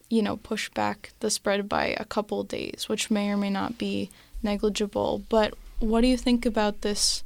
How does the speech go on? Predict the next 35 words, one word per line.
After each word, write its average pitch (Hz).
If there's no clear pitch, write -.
idea 208
of 208
reducing 214
air 202
travel 226
specifically? -
Um, 202
do 233
you 226
feel 220
that 226
that's 208
something 208
that 202
would 214
actively 208
work 220
to 208
slow 220
the 220
spread 208
of 202
this 202
virus? 220
Can 233
we 240
actually 202
do 208
anything 214
about 196
this 202
by 196
changing 208
human 202
behavior? 208